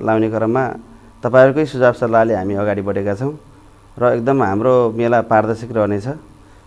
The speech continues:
तपाईँहरू आएर अवलोकन गरिदिनुहुनेछ भन्ने कुरा आशावादी पनि छौँ। र हामी जसरी तिलोत्तमा नगरपालिका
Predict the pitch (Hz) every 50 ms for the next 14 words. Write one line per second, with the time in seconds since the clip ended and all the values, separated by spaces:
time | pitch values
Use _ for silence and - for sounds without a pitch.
0 | - - 127 117 127 139 143 139 127 127 127 127 127 123 123 120 120 117 123 123
1 | 117 110 107 107 107 107 104 98 98 95 123 107 - - 92 98 98 110 107 101
2 | 98 101 101 - 113 104 101 98 110 117 110 101 101 123 139 151 - - - -
3 | - - - - - - 127 139 143 110 101 104 127 151 160 160 151 139 127 117
4 | 107 131 131 151 160 156 160 165 151 147 139 147 147 147 139 139 135 131 131 135
5 | 131 127 127 131 147 143 135 117 113 -